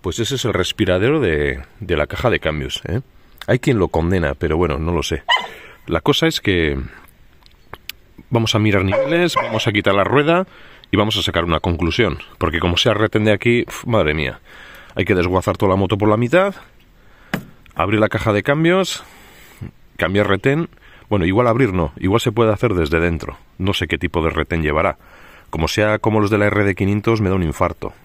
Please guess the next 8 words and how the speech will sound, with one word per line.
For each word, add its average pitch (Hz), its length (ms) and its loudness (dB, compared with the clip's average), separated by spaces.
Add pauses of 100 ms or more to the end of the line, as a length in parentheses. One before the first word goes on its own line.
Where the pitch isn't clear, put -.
Pero 73 180 0
bueno, 76 220 -2 (640)
ya - 60 -6
sabéis 95 280 0
que 64 320 -4 (680)
los 90 200 2
retenes 90 400 0
de 69 400 0